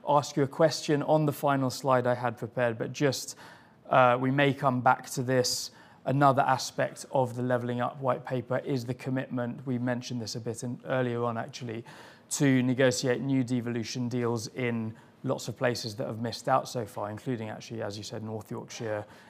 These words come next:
East Riding of Yorkshire as well, and various parts of the East Midlands not too far from here. So we may really see, um, the spread of this model or some version of this model of government, um, to other parts of, of,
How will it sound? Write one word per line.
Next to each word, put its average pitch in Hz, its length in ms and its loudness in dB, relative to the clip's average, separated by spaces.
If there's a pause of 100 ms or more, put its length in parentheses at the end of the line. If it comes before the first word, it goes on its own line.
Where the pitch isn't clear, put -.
(140)
East 123 280 -6
Riding 113 340 -4
of 107 100 -10
Yorkshire 113 440 -8
as 104 120 -6
well, 107 420 0
and 101 260 -10 (380)
various 110 320 -2
parts 120 300 -6
of 110 100 -10
the - 60 -8
East 110 280 -8
Midlands 110 440 -8
not 107 220 -10
too 110 200 -12
far 107 260 -6
from 107 200 -12
here. 107 160 -8
So 123 120 -8
we 120 120 0
may 123 240 4
really 113 320 -4
see, 107 440 -6 (500)
um, 110 300 2
the 110 80 -2
spread 120 420 2
of 104 120 -6
this 110 260 -4
model 110 340 -6
or 101 80 -6
some 110 260 -10
version 113 360 -6
of 107 60 -10
this 107 180 -10
model 110 260 -8
of 104 140 -12
government, 107 420 -8 (360)
um, 117 360 4 (420)
to 107 440 -6 (260)
other 110 160 -2
parts - 400 -6
of, 110 200 -12
of, 110 220 -10